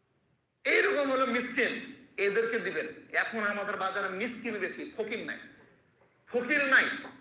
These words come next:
মিসকিন বেশি। তাই এই জাকাতগুলো, ওসুলগুলো, ফেতরাগুলো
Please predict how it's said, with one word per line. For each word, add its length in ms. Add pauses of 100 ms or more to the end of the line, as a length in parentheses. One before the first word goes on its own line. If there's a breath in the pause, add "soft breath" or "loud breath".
(120)
মিসকিন 440
বেশি। 440 (360)
তাই 380 (120)
এই 200
জাকাতগুলো, 920 (220)
ওসুলগুলো, 800 (160)
ফেতরাগুলো 760